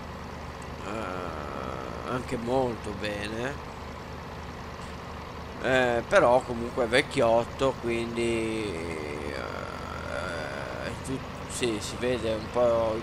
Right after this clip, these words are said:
colori, un po' così, un po' rattappezzato, quindi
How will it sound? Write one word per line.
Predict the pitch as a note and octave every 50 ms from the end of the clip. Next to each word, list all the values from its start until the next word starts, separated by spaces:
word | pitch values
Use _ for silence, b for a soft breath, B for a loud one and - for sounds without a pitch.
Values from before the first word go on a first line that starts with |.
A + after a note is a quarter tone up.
| - -
colori, | - A2 A2 A2+ A#2 A#2+ B2 B2 A#2
un | A2+ G#2+ -
po' | - A2+ A2+
così, | - A#2+ B2 A#2 G#2+ A2+ A#2 A#2+ B2 B2 B2 B2 B2 B2 B2 B2 B2 B2 A#2+ A#2+ - - - B B B B B - -
un | - - -
po' | - B2+
rattappezzato, | B2 B2 A#2+ - - A#2+ - - - C#3+ C3+ - - - B2 A2+ A2+ A#2 B2 C3 - - C#3 B2+ -
quindi | B2+ B2+ B2+ B2 B2 B2 B2+ B2